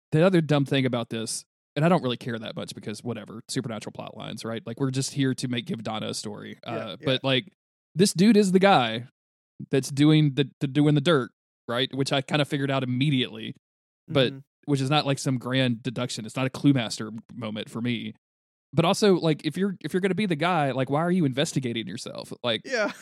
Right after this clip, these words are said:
Speaker 1: you could just, you don't have a dead body. You could just tell people, "We don't have any dead bodies, so we, we don't investigate non-murders." Like, I don't,
Speaker 2: Yep.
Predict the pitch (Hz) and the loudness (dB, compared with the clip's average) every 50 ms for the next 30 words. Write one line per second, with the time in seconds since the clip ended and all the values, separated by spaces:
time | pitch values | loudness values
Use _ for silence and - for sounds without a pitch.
0 | - - - 170 190 190 254 208 185 220 - - 185 214 233 233 170 202 214 214 | -18 -4 2 4 4 6 6 6 6 6 6 6 8 8 8 8 8 6 6 6
1 | 208 - 190 208 196 156 135 160 196 202 123 117 135 160 - 190 156 175 185 - | 6 6 6 6 4 4 4 2 2 2 0 0 -2 0 2 2 4 2 2 2
2 | - 180 180 175 196 185 160 180 165 147 123 131 147 170 180 175 170 175 170 170 | 2 2 2 4 2 2 2 2 2 2 4 6 6 8 8 6 6 4 4 4
3 | 165 170 160 151 160 160 151 135 147 170 165 135 123 120 - 143 131 139 135 - | 4 4 2 2 2 2 2 2 0 2 2 0 0 0 -2 -2 0 0 -2 -2
4 | - 143 151 160 151 156 151 139 151 151 - 165 143 147 147 - - 143 156 120 | 0 2 4 4 6 6 4 4 2 0 0 0 0 0 0 -2 -4 -8 -4 -2
5 | 131 143 147 139 131 139 156 151 123 107 98 110 - - 127 123 117 123 135 139 | 0 2 2 2 2 2 2 2 0 -2 -6 -10 -10 -8 -6 -6 -4 -2 -2 -2
6 | 139 - _ - 196 175 151 | -4 -4 _ -12 -12 -12 -12